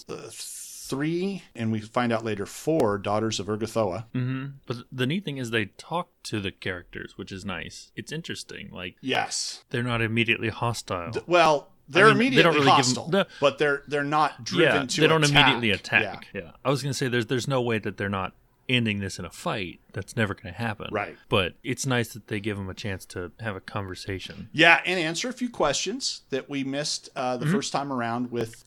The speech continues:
Speaker 2: Gustari Fallenstag, in that, uh, it answers completely that the Daughters of Urgathoa are from Geb, and, uh,
Speaker 1: Yep.
Speaker 2: this is,
Speaker 1: Which
Speaker 2: this is
Speaker 1: we
Speaker 2: not Tarbathon.
Speaker 1: kind of knew, but
Speaker 2: And we also, from the information we got in that the Slime Trail,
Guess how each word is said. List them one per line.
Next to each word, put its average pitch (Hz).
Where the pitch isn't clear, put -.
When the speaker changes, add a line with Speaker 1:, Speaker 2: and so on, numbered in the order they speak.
Speaker 2:
Gustari 123
Fallenstag, 107
in 143
that, 135
uh, 131
it 131
answers 147
completely 143
that 131
the 135
Daughters 127
of 123
Urgathoa 127
are 117
from 147
Geb, 117
and, 117
uh, 110
Speaker 1:
Yep. 160
Speaker 2:
this 123
is, -
Speaker 1:
Which 107
Speaker 2:
this 127
is 123
Speaker 1:
we -
Speaker 2:
not 131
Tarbathon. 131
Speaker 1:
kind 107
of 90
knew, 98
but 98
Speaker 2:
And 117
we 120
also, 123
from 117
the 117
information 131
we 123
got 123
in 120
that 117
the 113
Slime 147
Trail, 131